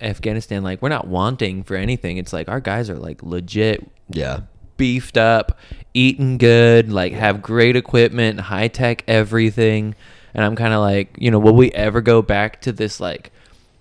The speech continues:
Speaker 1: just, like, I mean, I'm sure, I'm just talking out of my ass, and I'm sure there's modern day th-, situations where they're, like, out in the
Speaker 2: Really
Speaker 1: hills,
Speaker 2: struggling.
Speaker 1: where they're, like, rationing and, like,
Speaker 2: Yeah.
Speaker 1: waiting to get picked up.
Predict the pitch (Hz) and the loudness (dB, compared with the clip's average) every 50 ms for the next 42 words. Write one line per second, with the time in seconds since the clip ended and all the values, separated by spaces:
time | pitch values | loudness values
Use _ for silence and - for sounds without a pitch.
0 | _ _ _ - 110 110 95 - - 67 57 58 - _ _ _ _ - 127 127 | _ _ _ -6 -4 -4 -4 -4 -8 -8 -8 -10 -12 _ _ _ _ 0 2 4
1 | 131 127 123 123 123 113 - - 107 92 87 87 90 98 - 101 98 95 95 92 | 4 4 2 2 0 -2 -6 -6 -4 -2 -2 -2 -2 -4 -4 -6 -4 -4 -4 -6
2 | _ - 92 - - 95 87 87 90 90 87 87 87 82 85 82 82 82 87 - | _ -12 -14 -10 -8 -8 -6 -6 -6 -6 -6 -4 -4 -4 -4 -4 -4 -4 -6 -4
3 | - 95 95 92 - 104 95 95 95 92 - - - 113 107 104 101 95 92 92 | -4 -6 -4 -4 -4 -4 -4 -4 -4 -6 -8 -10 -16 -12 -6 -2 0 0 2 0
4 | 98 98 98 95 95 95 - 104 - - - - 107 92 - 104 98 95 - - | 0 0 0 -2 -2 -2 -4 -6 -10 -8 -8 -8 -8 -6 -4 -6 -6 -6 -4 -6
5 | 101 95 98 98 95 95 95 92 90 90 90 90 - - - - - - - - | -8 -6 -4 -4 -2 -2 -4 -4 -4 -6 -8 -8 -10 -14 -20 -20 -20 -20 -20 -12
6 | - - 127 117 110 117 113 98 98 110 107 107 107 107 104 87 87 82 85 82 | -6 -4 -4 -4 -2 0 2 4 4 6 6 6 6 6 6 4 4 2 0 0
7 | 82 - 120 117 113 110 107 117 - 127 113 110 101 101 - 101 - - - 110 | 2 4 4 4 4 4 2 0 -2 -6 -6 -4 -2 -2 -4 -4 -6 -10 -12 -6
8 | 98 117 110 104 104 101 101 - 113 107 104 104 104 104 104 104 101 98 98 98 | 2 4 6 6 6 4 2 -2 -4 -2 -2 -2 -2 -2 -2 -2 -2 -2 -2 0
9 | 104 107 104 104 107 104 107 107 - - 117 101 - - 101 98 98 - | 2 2 2 2 0 0 -2 -4 -4 -4 -6 -6 -2 -2 -2 -2 -2 -4